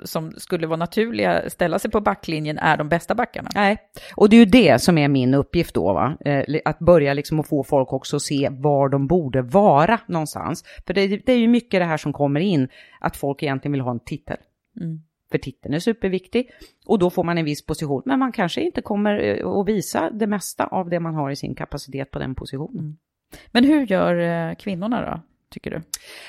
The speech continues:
Speaker 2: Ja, kvinnorna många gånger kan ju göra tvärtom, att, att de, de blir allt för avvaktande och, och väntar in alldeles för mycket.
Speaker 1: Mm.
Speaker 2: Eh.
Speaker 1: Väntar in tills,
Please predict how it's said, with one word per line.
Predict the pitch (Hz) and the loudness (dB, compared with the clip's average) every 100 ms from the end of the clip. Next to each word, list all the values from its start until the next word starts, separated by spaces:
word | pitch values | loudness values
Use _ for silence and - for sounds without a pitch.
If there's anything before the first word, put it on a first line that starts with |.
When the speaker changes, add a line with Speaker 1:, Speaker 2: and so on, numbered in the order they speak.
| - | 0
Speaker 2:
Ja, | 220 262 240 | 6 6 4
kvinnorna | - 359 330 381 | 4 6 6 2
många | 381 311 233 | 2 0 2
gånger | 226 202 190 - - | 2 2 -2 -4 -6
kan | 214 196 | -4 -2
ju | |
göra | 196 185 190 | 0 0 -2
tvärtom, | - 185 - 311 247 165 | -2 -4 0 0 2 -2
att, | - | -4
att | 175 - | -4 -2
de, | 175 - | -2 -2
de | 175 170 | -4 -2
blir | 165 160 - | -4 -4 -2
allt | 349 - | -4 -4
för | 220 | -6
avvaktande | 196 - - - - - 80 - - | -4 -4 -6 -10 -12 -12 -10 -10 -8
och, | - 165 - | -4 -4 0
och | 160 143 | -2 -2
väntar | 160 156 170 | -4 -4 -4
in | 160 233 160 | -2 -2 -2
alldeles | - 180 147 202 285 - | -2 -4 -4 -4 -6 -6
för | 190 | -8
mycket. | 98 _ - - | -8 _ -16 -12
Speaker 1:
Mm. | - 156 160 | -8 -8 -2
Speaker 2:
Eh. | 160 | 0
Speaker 1:
Väntar | 190 190 | 2 2
in | 175 170 | 2 0
tills, | 175 170 | -2 -6